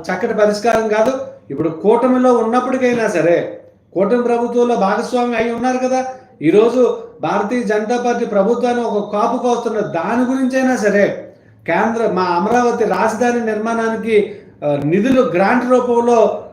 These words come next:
విడుదల చేయాలని చెప్పి ఒక ఆంధ్రుడిగా నేను కోరుకుంటున్నాను. అప్పుల మీద ప-, ప-, ప్రతి ఆంధ్రుడి తాలూకా తల మీద భారం పడేటువంటి అప్పుల భారంతో అమరావతి నిర్మాణాన్ని చేసుకుంటే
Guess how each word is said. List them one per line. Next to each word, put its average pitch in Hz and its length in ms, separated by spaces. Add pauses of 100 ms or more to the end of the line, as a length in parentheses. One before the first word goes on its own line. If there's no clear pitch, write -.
విడుదల 214 360
చేయాలని 226 500
చెప్పి 214 680
ఒక 160 160
ఆంధ్రుడిగా 240 680
నేను 214 440 (200)
కోరుకుంటున్నాను. 226 840 (320)
అప్పుల 254 520
మీద 240 360 (1040)
ప-, 156 320 (200)
ప-, 147 160
ప్రతి 180 320
ఆంధ్రుడి 240 500
తాలూకా 240 440
తల 196 300
మీద 254 200
భారం 247 520
పడేటువంటి 233 640
అప్పుల 226 540
భారంతో 233 840 (260)
అమరావతి 247 800 (120)
నిర్మాణాన్ని 233 600
చేసుకుంటే 220 960